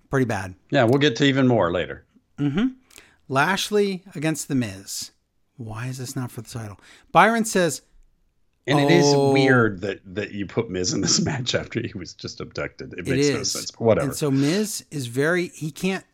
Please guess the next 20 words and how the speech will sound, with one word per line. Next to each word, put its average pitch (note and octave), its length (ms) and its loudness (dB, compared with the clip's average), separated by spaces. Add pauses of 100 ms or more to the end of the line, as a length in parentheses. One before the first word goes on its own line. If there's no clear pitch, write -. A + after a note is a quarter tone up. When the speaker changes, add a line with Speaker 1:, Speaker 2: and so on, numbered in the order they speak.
Speaker 1:
focus - 640 0
on A#2+ 80 -6
the B2 60 -2
match D3 260 -4
at A2 60 -10
all. A#2 320 -8 (300)
And C#3 220 -2
Byron, D#3+ 640 4 (380)
oh C3 220 -2
my C#3 220 0
God, C3 300 -2
here's C3+ 280 0
where D3+ 140 2
the D3 80 -4
bad C3 320 0
narrative A#2+ 400 -2
starts. - 540 -10 (640)
Speaker 2:
Okay. D#2+ 220 -4
Speaker 1:
Byron D3 380 2
goes, C3 320 -2